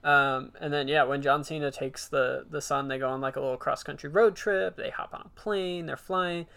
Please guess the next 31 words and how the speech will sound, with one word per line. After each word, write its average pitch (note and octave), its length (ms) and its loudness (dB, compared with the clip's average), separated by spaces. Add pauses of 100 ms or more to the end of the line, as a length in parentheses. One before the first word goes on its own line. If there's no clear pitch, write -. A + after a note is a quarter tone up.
(220)
When C#3 120 -2
they B2 100 -4
<laughs> - 160 -10
get E3 100 0
on F#3 160 2
the F#3 80 -2
plane, B2+ 500 -4 (520)
uh, B2 220 4
there's C3+ 180 -2
a C#3+ 40 -12
cameo C3+ 360 0
by B2 280 4
Paul C3 300 0
Walker's C3+ 420 -2
daughter. C3+ 480 -2 (540)
Um, B2+ 540 -4 (340)
and B2 640 -6 (100)
she C3 560 -6
gives C3+ 320 -2
him C3+ 240 -4
three D3 560 -6
bottles B2 800 -2
of C3 380 2
Smirnoff, B2+ 840 -6 (500)
of, C#3 200 -2
like, D#3+ 160 4
mini C3+ 300 -2
Smirnoffs. B2+ 680 -6 (380)
And C3 180 -6
he C3 120 -6
then C3 600 0